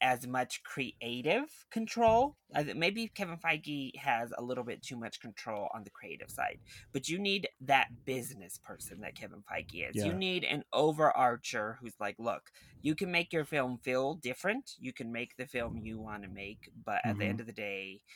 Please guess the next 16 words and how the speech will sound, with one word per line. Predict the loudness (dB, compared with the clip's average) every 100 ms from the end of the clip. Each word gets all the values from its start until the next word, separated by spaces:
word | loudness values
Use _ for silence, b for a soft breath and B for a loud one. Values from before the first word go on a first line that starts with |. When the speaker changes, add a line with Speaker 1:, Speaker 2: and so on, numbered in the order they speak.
| b b _ _ -8
Speaker 1:
w-, | -4 -4
you |
know, | -4 -6 -6
we | -6
do | -4 -4
have | -2 -4
to | -4
make | -8 -8
a |
brand," | -6 -4 -4 -6 -14 -18
because | -12 -10 -4
right | -4
now | -2 -4 -4
it's | -8
just | -10 -8 -4
so | -2 -2 -4 -8